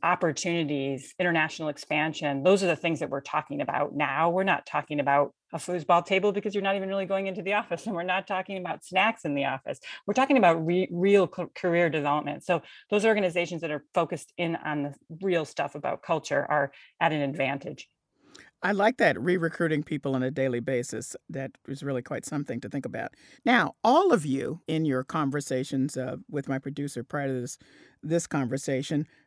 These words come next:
Speaker 2: mentioned two words, collaboration and innovation.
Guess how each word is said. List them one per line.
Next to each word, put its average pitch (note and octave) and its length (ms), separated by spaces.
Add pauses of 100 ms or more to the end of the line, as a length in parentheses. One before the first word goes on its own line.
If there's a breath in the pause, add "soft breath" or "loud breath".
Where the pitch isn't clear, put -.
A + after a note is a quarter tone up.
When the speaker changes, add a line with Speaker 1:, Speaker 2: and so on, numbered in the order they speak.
Speaker 2:
mentioned A3 480
two A3 160
words, C3 500 (240)
collaboration D#3 1040 (160)
and D3+ 220
innovation. C#3 720